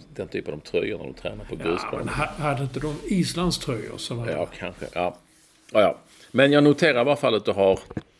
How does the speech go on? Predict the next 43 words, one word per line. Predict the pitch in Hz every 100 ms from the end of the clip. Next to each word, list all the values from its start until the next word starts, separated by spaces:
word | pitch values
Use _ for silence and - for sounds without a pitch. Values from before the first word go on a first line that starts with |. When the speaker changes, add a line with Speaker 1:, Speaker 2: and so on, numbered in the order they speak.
| _ _ _ _ _
Speaker 1:
eh, | - 87 85 82 80 - -
någon | 92
sorts, | 90 90 - - - - -
eh, | 78 78 80 - -
ny | 92 90 62
tröja | - 80 82
på | - -
dig | -
som | -
inte | 80 76
jag |
sett | - 76
dig | -
ha | 82 -
tidigare. | - 76 78 - _ _ _ _ -
Speaker 2:
Ja, | 104 170 - -
det | - -
kan | - 262
nog | 262 -
stämma. | 175 151 117 -
Speaker 1:
Mm. | - 139 135 151 _ _ _ _ _ _ _ _ _ _ - -
Mycket | - 147 - -
fint. | 127 - - _ -
Men |
du | 120
sitter | 127 175 170 120
ju, | 113 - - -
du | - 104
bör, | 120 127
du | 120 131
är |
nu | 147 127
hemma | 127 127
hos, | 110
ja, | 180 196 214
nu | 123
såg | - 160 147
någon | 139
smyga | 123 127 120 117
förbi. | 131 131
Var | -
det? | 156 -
Speaker 2:
<laughs> | 151 139 - - - 180 - 247 127